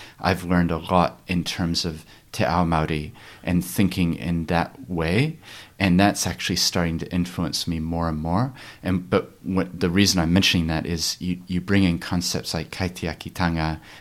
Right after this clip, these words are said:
guardianship, stewardship, and you start realizing that some of the iwi-based companies and, and initiatives are looking at a hundred years, five hundred years plan and thinking, "Actually, maybe we in the West,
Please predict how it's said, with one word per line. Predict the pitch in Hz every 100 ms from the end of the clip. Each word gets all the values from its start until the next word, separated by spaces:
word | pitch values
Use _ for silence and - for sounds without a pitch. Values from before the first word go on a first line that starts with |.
| -
guardianship, | - 90 87 82 82 - -
stewardship, | - - 101 98 76 - 80 - - - - - 92
and | 87
you | 87
start | - 104 92
realizing | 80 87 87 87 82
that | 82 -
some | - 98
of | 87
the | 85
iwi-based | - 90 87 85 82 82 - - - -
companies | 95 90 87 80 78 -
and, | 78 78
and | 87 82 78 78 -
initiatives | 92 90 - 80 80 76 - - - - _ 101
are | 92
looking | 110 113 92 82
at |
a | 82
hundred | 82 101 90 85
years, | 90 85 82 80 - -
five | - - 90 95 87
hundred | 95 85 82
years | 85 82 80 80 - -
plan | - 101 90 80 78 - - - - -
and | 101 90
thinking, | 101 92 90 90
"Actually, | 101 - - 87
maybe | 85 95 92 87
we | 87 87
in | 82
the | 80
West, | 85 90 - - -